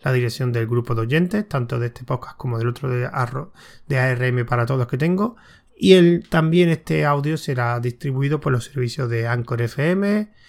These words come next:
de Wodcast, de Evox, y haré un pequeño artículo en mi blog de ruteando punto com. En estos servicios lo podéis encontrar con Tomando un Café. Así que me despido para el siguiente audio,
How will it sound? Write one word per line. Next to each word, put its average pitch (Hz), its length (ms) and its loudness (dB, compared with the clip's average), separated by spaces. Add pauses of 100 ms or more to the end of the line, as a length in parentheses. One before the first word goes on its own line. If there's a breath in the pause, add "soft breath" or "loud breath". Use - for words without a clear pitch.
(220 soft breath)
de 127 160 0
Wodcast, 175 680 0
de 135 300 -2
Evox, 196 320 -2 (460 loud breath)
y 190 120 6
haré 165 320 6
un 151 140 -2 (140)
pequeño 123 760 -2
artículo 156 680 -2
en 147 300 -4
mi 127 140 -2
blog 151 340 -2 (400 soft breath)
de 151 220 4
ruteando 127 520 0
punto 120 280 -2
com. 110 300 -6
En 123 120 -2
estos 135 240 -2
servicios 139 480 0
lo 123 120 -2
podéis 123 260 -2
encontrar 120 440 -4
con 160 320 -4
Tomando 123 360 -4
un 117 80 -4
Café. 113 400 -8 (360 soft breath)
Así 156 460 -6
que 151 160 -4
me 131 120 -2
despido 165 600 0
para 123 220 2
el 117 60 0
siguiente 120 520 -2
audio, 147 520 0